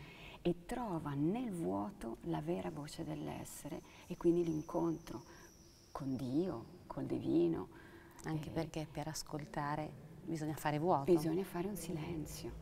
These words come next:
Speaker 1: perché se nel, e per questo quando siamo incontrati ho detto tutta questa confusione, ed è l'inizio dello spettacolo in cui dirà: "Dove siamo? Dov'è la nostra anima?" E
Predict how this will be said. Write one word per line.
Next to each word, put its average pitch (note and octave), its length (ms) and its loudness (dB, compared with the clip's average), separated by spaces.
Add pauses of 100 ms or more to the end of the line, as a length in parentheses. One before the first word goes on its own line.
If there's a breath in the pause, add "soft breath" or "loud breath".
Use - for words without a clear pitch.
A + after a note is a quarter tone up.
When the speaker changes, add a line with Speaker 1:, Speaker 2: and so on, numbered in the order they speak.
(320 loud breath)
Speaker 1:
perché - 180 -4
se D#3+ 120 2
nel, D#3+ 200 4 (100)
e - 60 -6
per - 160 -4
questo E3+ 360 -2 (400 loud breath)
quando E3 200 10
siamo D#3 180 8
incontrati D#3 460 6
ho D#3+ 40 6
detto - 180 -2 (100)
tutta - 440 -2
questa - 300 -2
confusione, E3 680 2
ed D3 140 0
è D3+ 40 0
l'inizio F#3+ 440 0
dello E3 220 -2
spettacolo D3+ 760 -6
in C#3 80 -4
cui D#3 120 -6
dirà: D3+ 300 0 (440 loud breath)
"Dove F3+ 280 0
siamo? G3+ 340 0
Dov'è E3+ 360 2
la G#3+ 100 0
nostra E3+ 400 0
anima?" D3+ 500 -2 (680 loud breath)
E - 880 -4